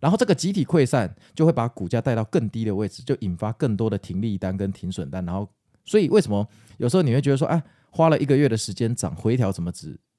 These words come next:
花三天？”因为回调的时候是用跳楼的，但涨的时候是用走楼梯的。这个我常常跟我朋友讲，就是股票涨哦，就像在爬楼梯，但是回调的时候就像从窗户跳下去，吼，那个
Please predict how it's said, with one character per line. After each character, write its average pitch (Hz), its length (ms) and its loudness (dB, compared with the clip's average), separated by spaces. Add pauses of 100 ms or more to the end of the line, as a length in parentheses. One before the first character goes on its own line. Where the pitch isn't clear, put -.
(200)
花 107 300 0
三 101 360 -2
天？” 95 340 -6
因 160 120 0
为 175 140 2 (540)
回 160 240 2
调 117 160 2
的 107 100 2
时 101 220 -2
候 107 240 2
是 - 120 -4
用 117 140 2
跳 95 260 -2
楼 65 220 -10
的， - 100 -10 (320)
但 175 160 4
涨 98 240 2
的 101 120 2
时 - 120 -6
候 101 360 -4
是 - 160 -2
用 120 120 2
走 78 220 -8
楼 78 180 -8
梯 98 160 -12
的。 85 140 -6
这 117 100 -4
个 147 80 0
我 98 120 2
常 90 160 -4
常 98 80 -2
跟 95 120 -8
我 78 60 -6
朋 92 100 -8
友 90 120 -2
讲， 82 140 -8
就 139 100 -2
是 - 60 -2
股 - 140 -6
票 139 220 4
涨 - 260 -6
哦， 82 140 -12 (540)
就 - 100 -2
像 143 140 4
在 131 80 4
爬 90 200 -2
楼 87 160 -2
梯， 90 280 -10 (500)
但 165 180 2
是 160 140 4
回 123 180 4
调 139 160 2
的 92 120 -2
时 98 100 -4
候 101 40 0
就 120 100 -4
像 113 160 -2
从 95 120 -4
窗 110 240 0
户 113 120 -4
跳 95 180 -2
下 85 220 -6
去， - 240 -16
吼， 92 120 -6
那 135 100 -2
个 180 140 0